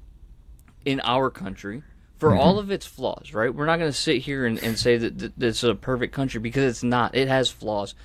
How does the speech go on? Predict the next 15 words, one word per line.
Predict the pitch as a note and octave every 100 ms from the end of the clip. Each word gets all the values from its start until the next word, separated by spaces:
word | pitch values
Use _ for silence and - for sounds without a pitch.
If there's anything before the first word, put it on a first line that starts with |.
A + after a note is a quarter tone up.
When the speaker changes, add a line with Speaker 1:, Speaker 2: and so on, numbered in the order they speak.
| - -
Speaker 1:
because | - D3 F3+ F3
it's | D#3+
run | C3+ A#2+ C#3+ E3 C#3+
by | B2 A#2
flawed | - B2+ B2 A#2+ -
people. | A#2+ A#2+ F#2 E2 - - - - - - - - - - - C3+ B2+ B2+
But | D#3 D#3+ B2+ - - -
in | C#3+ D#3+ E3+ E3
America, | C#3 B2+ B2+ D3+ C#3 - A2 -
and | A#2+ A#2+ G#2 - B2
specifically | A2+ - C3+ - - F3+ F3+ D3 C#3
in | B2 A#2+
the |
military | A2+ A#2 C#3 C#3+ - B2 A2 F#2+ -
of | A#2+ A#2+